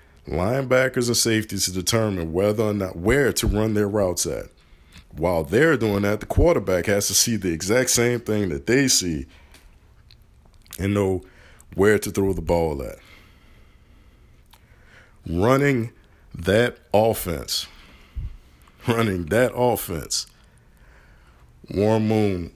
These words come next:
was the first quarterback to put up, no, excuse me,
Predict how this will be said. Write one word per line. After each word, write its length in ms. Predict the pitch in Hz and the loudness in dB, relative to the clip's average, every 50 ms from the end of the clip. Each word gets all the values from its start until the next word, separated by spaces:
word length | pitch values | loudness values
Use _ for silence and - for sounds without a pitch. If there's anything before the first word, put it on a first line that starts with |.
| - | -8
was 160 | 85 90 82 | -6 -6 -6
the 40 | 82 | -6
first 320 | 82 - 98 101 101 98 - | -6 -2 0 0 0 0 -2
quarterback 540 | - 107 101 98 92 85 95 90 87 85 | 0 0 0 0 0 -2 -2 -2 -2 -4
to 60 | 82 76 | -6 -8
put 260 | - - 113 101 98 | -4 -2 0 0 2
up, 340 | 101 98 90 - - - 87 | 0 -2 -2 -4 -8 -10 -6
no, 280 | 87 98 98 92 - 80 - - - - _ - - _ _ | -2 -2 -2 -2 -2 -2 -4 -4 -6 -10 _ -20 -20 _ _
excuse 480 | - - - - 87 85 85 78 67 | -10 -8 -6 -4 -2 -2 -2 -2 -2
me, 180 | 69 65 55 - | -6 -8 -8 -10